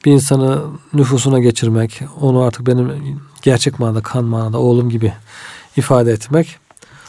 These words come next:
doğru görülmemiş. Ancak işte bahsettiğiniz o aile gibi hocam, şer'i hukuka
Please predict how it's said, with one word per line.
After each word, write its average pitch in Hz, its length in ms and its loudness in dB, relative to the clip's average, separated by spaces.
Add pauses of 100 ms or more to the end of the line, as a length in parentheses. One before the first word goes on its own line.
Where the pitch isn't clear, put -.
(160)
doğru 143 300 4
görülmemiş. 117 800 -2 (640)
Ancak 147 300 4
işte 139 200 0
bahsettiğiniz 135 640 -2
o 127 200 -2 (260)
aile 117 300 2
gibi 113 200 0
hocam, 117 320 -4 (420)
şer'i 127 400 2
hukuka 120 520 -2